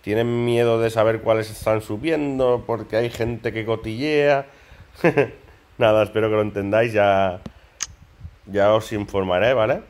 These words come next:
Porque vamos muy bien en mascotas también. ¡Oh, me acabo de adelantar Darrock!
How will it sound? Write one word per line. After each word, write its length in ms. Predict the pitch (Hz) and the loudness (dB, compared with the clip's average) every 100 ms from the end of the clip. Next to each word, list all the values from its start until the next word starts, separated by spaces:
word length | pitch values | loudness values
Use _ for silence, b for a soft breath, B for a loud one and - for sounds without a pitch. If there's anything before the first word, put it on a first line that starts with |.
| b b b - | b b b -10
Porque 240 | - 104 95 | -6 -4 -2
vamos 240 | 92 135 | -2 -2
muy 160 | 143 131 | -2 0
bien 140 | 120 | 0
en 80 | 120 | 0
mascotas 420 | 107 - 113 123 | 0 -2 -4 -2
también. 440 | 113 101 117 151 143 | -2 -2 -2 -4 -4
¡Oh, 220 | 143 277 | 0 2
me 80 | 131 | 2
acabo 200 | 113 131 | 4 4
de 60 | 190 | 4
adelantar 560 | 151 127 143 175 135 | 2 2 0 0 -2
Darrock! 500 | 120 175 190 196 202 | 0 0 0 -2 -6